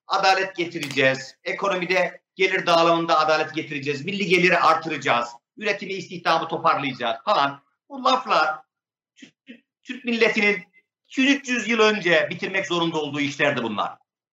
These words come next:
Türk milletinin problemi olmaktan bunlar iki yüz üç yüz yıl önce çıkması lazımdı. Şimdi biz utanmadan iki bin yirmi üç yılında şu konuştuklarımıza bakar mısınız lütfen? Sizin yayınınızda konuk oluyoruz. Biz sizin yayınınızda keşke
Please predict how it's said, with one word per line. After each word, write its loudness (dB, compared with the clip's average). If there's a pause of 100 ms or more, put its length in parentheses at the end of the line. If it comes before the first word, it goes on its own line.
(300)
Türk -10
milletinin 2 (260)
problemi 2
olmaktan 0
bunlar -2
iki -8
yüz -2
üç -4
yüz -4
yıl 2
önce -2
çıkması -4
lazımdı. -2 (420)
Şimdi -8
biz -2
utanmadan 2
iki -14
bin -4
yirmi -6
üç -8
yılında 0 (280)
şu -16
konuştuklarımıza 0
bakar 0
mısınız -8
lütfen? -8 (180)
Sizin -4
yayınınızda 2
konuk -8
oluyoruz. -6 (360)
Biz -14
sizin -2
yayınınızda 2
keşke -2